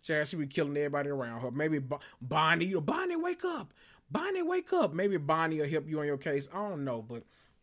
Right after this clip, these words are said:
Jan, you, <laughs> sis, listen, January is coming, okay?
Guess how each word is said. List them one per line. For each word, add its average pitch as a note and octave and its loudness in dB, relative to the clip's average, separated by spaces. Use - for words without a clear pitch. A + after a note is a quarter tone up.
Jan, E3+ -2
you, G#3 -2
<laughs> - -12
sis, D#3+ -4
listen, C3+ -4
January D#3+ 2
is D#3 -2
coming, C3+ -2
okay? B2+ -4